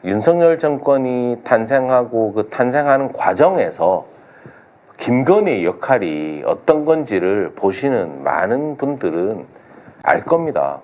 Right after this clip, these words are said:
과연 윤석열이 역할이 뭔지, 김건희가 뒤에서 어떤 역할을 했는지, 실제로 김건희가 주도적으로 다 한 거 아닙니까? 모든 걸 갖다가. 그런데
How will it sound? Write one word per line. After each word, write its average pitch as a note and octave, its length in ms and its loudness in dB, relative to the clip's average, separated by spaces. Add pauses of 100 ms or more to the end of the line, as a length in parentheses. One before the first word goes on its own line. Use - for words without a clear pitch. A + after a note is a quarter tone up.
과연 D3 600 2 (160)
윤석열이 D#3+ 1080 2 (580)
역할이 - 320 2
뭔지, C#2+ 400 -10 (540)
김건희가 C#3 640 2
뒤에서 G2 340 0
어떤 E3+ 340 2
역할을 C3+ 340 2
했는지, E2 500 -12 (400)
실제로 A#3 560 2
김건희가 A#2 1200 2
주도적으로 C3+ 440 0
다 F#2+ 120 -6
한 C3 120 0
거 C#3 80 4
아닙니까? D#2 680 -6 (180)
모든 C3+ 340 2
걸 D2 180 -4
갖다가. D2 520 -6
그런데 B2+ 500 2